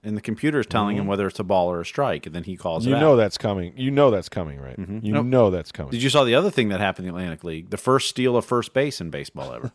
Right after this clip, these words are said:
Speaker 2: <laughs> That, um, that's a weird one. Explain that one to
Speaker 1: So
Speaker 2: me.
Speaker 1: there's a rule that you could, the
Speaker 2: <laughs>
Speaker 1: batter can choose to steal first base on any pitch not caught by the catcher.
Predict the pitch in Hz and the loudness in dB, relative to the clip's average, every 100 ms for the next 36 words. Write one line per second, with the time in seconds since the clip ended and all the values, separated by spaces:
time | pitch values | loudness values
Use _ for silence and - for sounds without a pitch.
0 | _ 185 _ - 131 147 170 127 123 - | _ -12 _ -4 4 6 6 4 -2 -10
1 | 123 175 240 131 131 131 104 98 101 - | -4 -4 -2 -4 0 0 0 -4 -6 -4
2 | 180 185 135 120 101 90 98 131 127 - | -2 0 0 -4 -6 -8 2 4 4 -2
3 | 113 120 113 117 117 180 147 113 113 110 | 0 0 4 2 6 6 6 6 4 4
4 | - _ _ 110 117 - 123 117 117 117 | 0 _ _ -4 -4 0 -2 0 0 2
5 | 123 165 151 151 135 117 - 143 151 - | 4 4 4 2 0 0 0 2 0 -2
6 | 120 - 143 147 135 139 135 - 165 156 | -6 -6 0 0 2 2 2 2 2 2
7 | 127 - 110 107 117 123 135 - 151 143 | -2 -4 -4 -4 -2 -2 -2 0 2 2
8 | - - 107 107 - - 107 - 95 95 | 0 -4 0 -2 -2 0 0 0 -4 -4
9 | - 123 - | -6 -8 -8